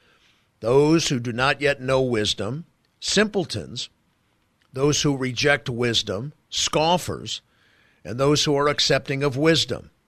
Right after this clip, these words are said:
the wise. Notice the existence and characteristic attitudes of each of these three individuals in each of these two proverbs, nineteen twenty-five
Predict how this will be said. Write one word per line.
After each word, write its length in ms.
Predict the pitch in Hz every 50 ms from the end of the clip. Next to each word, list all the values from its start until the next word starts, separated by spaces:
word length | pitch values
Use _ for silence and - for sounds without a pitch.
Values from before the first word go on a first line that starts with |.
| _ _ _
the 100 | - 76
wise. 600 | 82 95 113 117 101 82 62 58 - - - - _ _ _ _ _ _ _ _ _ _ _ _ _ _ _ _ _
Notice 500 | _ 120 156 196 247 226 185 180 165 -
the 140 | - 165 160
existence 760 | 160 135 123 113 117 175 196 - - - 214 220 214 - -
and 160 | 165 127 117 -
characteristic 840 | - 170 170 170 165 - 160 165 165 151 131 - - 143 - - -
attitudes 720 | 143 151 175 185 190 147 - - 120 107 113 123 135 - -
of 220 | - 123 113 104
each 260 | - 156 175 160 - 156
of 160 | 143 123 113
these 280 | 123 135 135 - -
three 320 | - - 170 175 202 233 233
individuals 840 | 233 202 180 117 90 113 107 - - 110 98 104 120 135 - - - _
in 180 | - 117 139 156
each 320 | 147 143 151 160 - -
of 140 | 160 156 139
these 240 | 143 156 160 - -
two 220 | - - 107 107
proverbs, 720 | 104 - 147 160 170 170 160 120 104 71 - - - - -
nineteen 440 | - 64 76 95 101 - 147 143 131
twenty-five 800 | - - 147 151 175 185 160 - 139 120 107 98 101 127 135 -